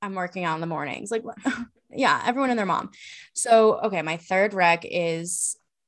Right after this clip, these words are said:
um, the What We Said podcast, which we love. These are just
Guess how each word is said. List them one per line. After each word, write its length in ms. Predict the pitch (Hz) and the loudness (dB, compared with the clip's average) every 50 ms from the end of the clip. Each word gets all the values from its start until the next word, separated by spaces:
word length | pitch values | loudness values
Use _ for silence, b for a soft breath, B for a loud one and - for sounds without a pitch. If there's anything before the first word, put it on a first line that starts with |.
| _ - | _ -8
um, 380 | 180 247 220 208 - 69 - 196 | -6 -4 -4 -6 -6 -10 -10 -10
the 100 | 202 185 | -6 -4
What 120 | 180 160 | -4 -4
We 80 | 185 202 | -4 -4
Said 160 | - 208 208 | -6 -6 -4
podcast, 500 | - 180 156 240 - 175 123 135 170 - | -2 -2 -2 -2 -2 -2 -2 -2 -2 -6
which 140 | 175 - - | -14 -12 -12
we 100 | 180 175 | -12 -8
love. 400 | 170 151 - 62 - - 208 202 _ _ _ _ _ _ _ _ _ _ _ _ _ _ _ _ _ _ _ _ _ _ _ _ _ _ _ | -6 -4 -4 -2 -4 -4 -6 -12 _ _ _ _ _ _ _ _ _ _ _ _ _ _ _ _ _ _ _ _ _ _ _ _ _ _ _
These 180 | 190 180 180 | -14 -12 -10
are 60 | 175 175 | -12 -10
just 600 | 180 180 185 - - - - - - - - | -10 -12 -10 -10 -10 -10 -10 -10 -12 -12 -14